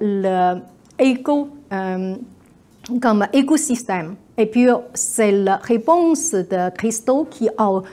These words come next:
euh, répond aux ondes électromagnétiques quelconques. Et puis, il y a des réponses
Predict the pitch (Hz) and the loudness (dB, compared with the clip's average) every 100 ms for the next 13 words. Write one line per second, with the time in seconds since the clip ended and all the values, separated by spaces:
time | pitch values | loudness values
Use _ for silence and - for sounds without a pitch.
0 | - - - 185 185 185 - 240 240 285 | -20 -20 -6 -2 0 0 2 0 2 2
1 | 294 269 269 202 185 185 180 - - - | 2 2 0 2 2 2 0 -6 -12 0
2 | 277 285 240 185 170 - 208 214 - 262 | 4 6 4 2 -2 2 0 0 0 2
3 | 285 320 302 330 226 - 226 190 190 220 | 4 2 2 0 0 2 2 2 2 2
4 | 349 - - - - 240 - 311 302 262 | 0 -4 -18 -20 0 0 2 2 4 4
5 | 262 254 247 226 269 277 269 | 4 2 0 0 2 2 2